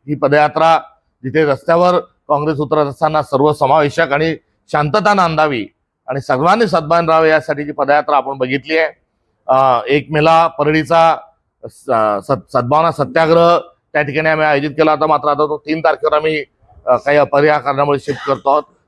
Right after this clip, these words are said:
परभणी या ठिकाणी पण चार आणि पाच तारखेला आमची सद्भावना पदयात्रा आहे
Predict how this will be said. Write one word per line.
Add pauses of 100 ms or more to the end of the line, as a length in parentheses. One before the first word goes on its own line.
(120)
परभणी
या
ठिकाणी
पण (520)
चार
आणि
पाच
तारखेला (300)
आमची (580)
सद्भावना
पदयात्रा
आहे